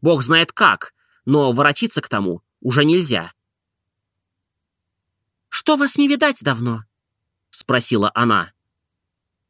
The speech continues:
Он молчал. Ему хотелось бы опять какой-нибудь стороной дать ей понять, что тайная прелесть отношений их исчезла,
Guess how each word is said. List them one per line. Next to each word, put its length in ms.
Он 180
молчал. 560
Ему 200
хотелось 400
бы 120
опять 260
какой-нибудь 520
стороной 540
дать 280
ей 120
понять, 500
что 240
тайная 400
прелесть 400
отношений 600
их 340
исчезла, 680